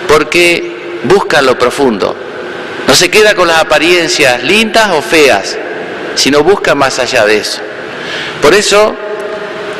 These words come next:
la señal nuestra es que vamos a ver a Dios, a ese niño, Dios envuelto en pañales, en los pañales de nuestro prójimo, a veces pañales sucios, como suelen ser los pañales, ¿no? Tampoco vamos a pretender.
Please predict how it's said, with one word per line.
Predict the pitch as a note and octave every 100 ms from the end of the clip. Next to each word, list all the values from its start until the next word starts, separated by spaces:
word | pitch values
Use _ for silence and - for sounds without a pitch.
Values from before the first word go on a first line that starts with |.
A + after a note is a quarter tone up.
| -
la | D3
señal | D3+ E3+ G#3+ A#3+
nuestra | A#3 A#3 G3 - F#3 F#3+ - -
es | - F#3+
que | G3
vamos | F#3 A3+ A3+ G#3+
a | F#3
ver | E3 G3 D#3 - - C#3
a | D#3+
Dios, | F#3+ A3 A3+ - - - - - - - -
a | E3
ese | G#3 G#3+ G3
niño, | A#3 G#3 F3+ F#3+ G3+ - -
Dios | G3 A3 G#3+ - -
envuelto | F3+ G3 F#3+ A#3+ A#3+ A#3+
en | G#3+
pañales, | F#3+ E3 F3+ F#3+ E3 A#2 G#2+ - - - - - - - -
en | D#3
los | E3
pañales | E3+ F3 A3+ A3+
de | G#3
nuestro | F#3+ D#3+ D#3+
prójimo, | G#3+ A3 - C3+ A2+ G#2
a | D3+
veces | A3 A3
pañales | G#3+ D#3+ F#3+ G3+ E3+
sucios, | A#3 C4 A3+ D#3 C3 G2 - - - - - - - - -
como | - C#3+ A2
suelen | C#3 A#2+
ser | G2+ G#2+
los | F#2
pañales, | G2 C3 D3 G2+
¿no? | G2+ A#2+
Tampoco | G2+ E2+ A2+
vamos | G#2 F2+
a |
pretender. | F#2+ F2+ F2+ G2+ F2